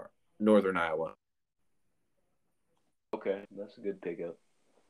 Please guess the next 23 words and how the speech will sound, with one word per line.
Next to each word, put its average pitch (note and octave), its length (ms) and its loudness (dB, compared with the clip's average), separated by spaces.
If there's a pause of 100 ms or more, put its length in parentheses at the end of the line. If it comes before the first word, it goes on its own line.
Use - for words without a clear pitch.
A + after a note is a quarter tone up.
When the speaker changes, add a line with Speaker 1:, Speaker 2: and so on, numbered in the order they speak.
(1160)
Speaker 1:
Like B2 160 8
I A2+ 40 6
said, G2+ 220 2
I, B2+ 380 4
like B2+ 220 2
I B2+ 40 2
said A#2 220 0
earlier, A2 420 0
I G#2+ 120 2
don't A2+ 160 0
know G#2 120 2
if G#2 100 -2
he's G#2 140 -4
gonna F#2 200 -4
drop D2+ 400 -6
this G2+ 180 -4
far. G#2+ 560 4 (280)
Maybe F#2+ 240 2
he A2 140 0
will, A2+ 240 4
maybe A2+ 260 0
he A2 160 -2
won't. A2 540 0